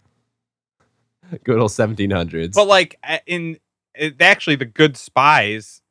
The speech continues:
Speaker 2: in that scenario were, like, all the b-, undercover shady shit was on the American side.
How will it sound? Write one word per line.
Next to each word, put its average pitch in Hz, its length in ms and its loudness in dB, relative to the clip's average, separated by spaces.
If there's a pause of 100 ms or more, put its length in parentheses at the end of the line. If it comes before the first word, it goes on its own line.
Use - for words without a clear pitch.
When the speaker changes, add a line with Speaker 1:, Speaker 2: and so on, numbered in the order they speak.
(140)
Speaker 2:
in 120 140 -10
that 139 340 2
scenario 113 640 -2
were, 117 580 -4
like, 117 220 -6
all 131 180 2
the 135 300 -4 (140)
b-, 120 100 -2 (160)
undercover 131 960 -4
shady 131 360 -2
shit 165 300 -4
was 120 140 -12
on 123 160 -6
the 117 80 -10
American 127 420 -6
side. 80 300 -20